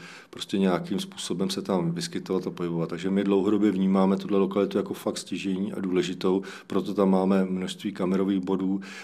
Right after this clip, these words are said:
a pravidelně tam děláme kontrolní aktivity a obchůzky. A samozřejmě na tohleto místo se nám logicky nabalují lidé, třeba bezdomova a další osoby,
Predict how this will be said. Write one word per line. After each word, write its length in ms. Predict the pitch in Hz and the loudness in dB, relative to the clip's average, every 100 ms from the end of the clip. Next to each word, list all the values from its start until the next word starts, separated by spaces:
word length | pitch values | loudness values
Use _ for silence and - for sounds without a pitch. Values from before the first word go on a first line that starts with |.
| - | -4
a 120 | 90 | -2
pravidelně 600 | 92 98 101 104 101 101 | 2 4 6 4 4 2
tam 200 | 95 92 | 0 0
děláme 420 | 90 92 92 95 95 | 0 2 2 0 0
kontrolní 600 | 92 85 92 90 92 - | -4 -4 -2 -2 -2 -6
aktivity 560 | - - 90 87 104 | -10 -6 -4 -4 -8
a 100 | 107 | -8
obchůzky. 600 | 95 165 - - - - - - - - | -8 -10 -12 -10 -10 -14 -20 -18 -16 -4
A 40 | |
samozřejmě 720 | - 101 107 113 113 110 107 | 2 4 6 6 6 8 8
na 140 | 101 95 | 6 2
tohleto 520 | 98 104 104 - 104 | 0 2 2 4 4
místo 380 | 95 90 - 98 | 4 2 -2 -2
se 140 | 104 | 0
nám 180 | 98 90 | 0 0
logicky 440 | 87 90 95 - | 0 -2 -4 -2
nabalují 480 | 95 87 95 98 101 | -4 0 2 2 4
lidé, 360 | 92 90 92 92 | 2 2 2 0
třeba 260 | - 92 | -2 -4
bezdomova 560 | 80 80 95 95 95 92 | -4 -6 -4 -2 0 -2
a 40 | |
další 380 | 87 87 85 - | -2 -6 -6 -10
osoby, 360 | - - 95 | -8 -2 0